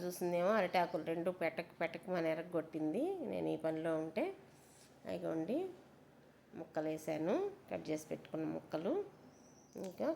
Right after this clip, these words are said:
కొంచెం కుదించుకోవాలండి. అదిగోండి, కుదిస్తున్నా చూడండి. అడుగుది పైది మొత్తం ఇంక ఇప్పుడు మొత్తం సమానం కలుస్తాయి.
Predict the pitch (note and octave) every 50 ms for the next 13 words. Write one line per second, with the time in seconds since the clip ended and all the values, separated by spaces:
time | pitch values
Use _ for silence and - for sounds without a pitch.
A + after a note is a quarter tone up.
0 | - F#3+ F3 E3 D#3 - B3+ E4+ G4+ G#4 G4 E4 - - - - - - - -
1 | - - G#3 G3 G3 G#3 G#3 - - - - F3+ E3+ E3 E3 E3 E3 D#3+ E3 D#3+
2 | F3 A#3 D#4+ G4 G#4 G4 E4+ - - - - - - - - E3+ E3 - D3+ D3+
3 | D3 F3+ A3 A3+ - F#3+ E3+ F3 F3 - - D#3+ D#3+ D#3+ D#3+ D#3+ E3 E3 D#3+ D#3+
4 | D#3 D#3 D#3 F3+ B3 D#4 D4+ - - - - - - - - - - - - -
5 | - - - - - - - - F3+ E3+ E3+ F3 F3 F3 F3 E3 E3+ E3+ E3+ E3+
6 | E3+ F3 E3+ E3+ E3+ E3+ F3 E3+ E3+ E3 E3 E3 E3 - - - G#3 A#3+ A#3 G3
7 | E3+ - E3+ D#3 - - D#3+ D#3+ D#3+ D#3+ D#3 D#3 - - F#3+ F3+ - E3+ D#3+ E3
8 | E3+ E3+ E3+ E3+ F3 F#3 F#3+ G3 F#3+ - E3+ E3 E3+ E3+ - - - F3 D#3+ D#3+
9 | D#3+ E3 G3 C#4+